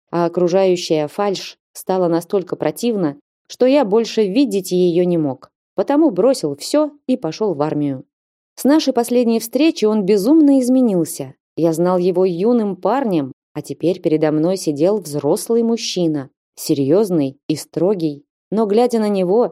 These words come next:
видя его улыбку, я всё равно вспоминал того Эрхана, с которым когда-то дружил. «А ты, Лир, что заставило тебя всё бросить?» Я с горькой ухмылкой опустил взгляд. Хотелось рассказать.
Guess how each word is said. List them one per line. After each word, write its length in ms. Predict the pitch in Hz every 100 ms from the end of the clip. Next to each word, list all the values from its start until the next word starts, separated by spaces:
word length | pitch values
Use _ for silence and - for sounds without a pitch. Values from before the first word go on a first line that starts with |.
| _
видя 360 | 135 170 233 175
его 320 | 147 156 214
улыбку, 720 | 175 156 165 254 - - 151 - -
я 160 | 202 226
всё 180 | -
равно 340 | 311 233 214 277
вспоминал 600 | - - 156 160 233 233
того 500 | - 165 151 262 285
Эрхана, 640 | 226 - - 170 151 139 - _
с 80 | -
которым 440 | 170 170 151 151
когда-то 560 | 147 139 143 151 202 180
дружил. 600 | 156 151 135 143 135 135 _ _ _ _
«А 120 | 180
ты, 240 | 185 180 196
Лир, 340 | 190 202 185 _ _
что 280 | - - 269
заставило 580 | 214 208 233 226 190 190
тебя 320 | 185 233 240
всё 180 | - 160
бросить?» 500 | 160 214 190 147 - _ _ _ -
Я 200 | 247 254
с 40 |
горькой 360 | 196 220 208 190
ухмылкой 720 | 175 175 196 254 226 170 151
опустил 440 | - 156 - 175
взгляд. 600 | 160 156 151 143 127 - _ _ _ _
Хотелось 500 | 190 196 277 247 240
рассказать. 720 | 233 233 226 170 131 -